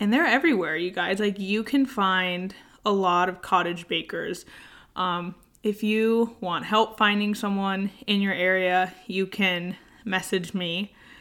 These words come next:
Um, I, I know some people in, in different states and whatnot where they have their own cottage bakery, um, where they sell from their house or farmers markets. Um,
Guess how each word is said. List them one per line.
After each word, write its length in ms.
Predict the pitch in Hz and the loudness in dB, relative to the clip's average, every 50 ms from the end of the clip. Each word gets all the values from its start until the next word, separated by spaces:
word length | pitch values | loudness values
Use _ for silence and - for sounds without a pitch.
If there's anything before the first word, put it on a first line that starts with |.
| - - - - - _ _ 190 | -20 -20 -20 -20 -20 _ _ -2
Um, 460 | 185 185 180 175 180 190 196 240 - - - - - | 0 0 0 -2 -4 -6 -6 -8 -12 -14 -18 -6 -2
I, 420 | 185 185 185 175 175 175 180 175 - - _ _ _ _ - | 0 0 0 0 0 -2 -4 -8 -12 -20 _ _ _ _ -8
I 80 | 190 185 | -6 -4
know 140 | 185 185 | -4 -4
some 220 | 185 - 208 196 196 | -4 -2 -2 -2 -2
people 400 | - 208 202 196 208 202 196 196 | -2 -2 -2 -2 0 0 0 0
in, 260 | 190 190 190 190 202 | 0 -2 -4 -6 -6
in 180 | - 202 196 196 | -4 -2 0 0
different 400 | 196 196 196 - 202 196 185 - - - - - - | 0 0 0 -2 -2 -2 -2 -4 -10 -18 -20 -20 -18
states 640 | - - - - 214 196 190 202 190 - - - - | -16 -16 -2 2 4 4 6 4 2 -2 -8 -8 -4
and 260 | 214 202 196 196 196 - - - - - | -4 -2 -2 -2 -4 -6 -10 -18 -16 -6
whatnot 560 | 247 208 202 - 202 202 196 190 190 - - - - - _ _ - | -2 -2 -2 0 2 2 4 4 2 2 0 -6 -16 -20 _ _ -8
where 380 | - 190 185 185 180 185 180 - - | -4 -2 -2 0 -2 -2 -4 -6 -4
they 100 | 202 190 | -2 0
have 220 | 196 196 196 202 | 2 2 2 2
their 180 | 208 202 190 185 | 0 0 0 0
own 300 | 180 185 190 196 208 - | 0 -2 -2 -4 -4 -2
cottage 420 | - 202 190 190 196 196 196 202 | 2 4 4 4 4 0 -2 -2
bakery, 580 | 202 190 190 190 - 208 202 202 214 233 226 - - - - - - - - - - _ | -2 -2 -2 -2 -2 0 0 0 0 0 -2 -6 -14 -20 -20 -20 -20 -20 -20 -20 -10 _
um, 200 | - 196 185 185 | -2 -2 0 0
where 100 | 190 185 | -2 -2
they 180 | 180 185 185 190 | -2 -2 -2 -2
sell 240 | 185 - 208 196 196 | -2 -2 -2 -2 0
from 240 | 196 208 202 196 196 | 0 0 0 0 0
their 120 | 190 185 | 0 0
house 380 | 180 190 185 180 196 196 - - | 2 2 4 4 2 0 -2 -6
or 300 | 190 190 190 196 196 - _ | -4 -4 -4 -4 -6 -4 _
farmers 340 | 202 190 180 180 180 180 - | -2 -2 -2 -2 -6 -6 -6
markets. 600 | 190 180 185 185 185 202 208 226 - - - - - - - - - - - _ _ _ _ - | -6 -6 -6 -4 -2 -2 -2 -2 -4 -8 -14 -20 -20 -20 -20 -20 -20 -20 -20 _ _ _ _ -2
Um, 400 | 202 196 196 196 196 196 208 | 0 0 0 0 -2 -4 -6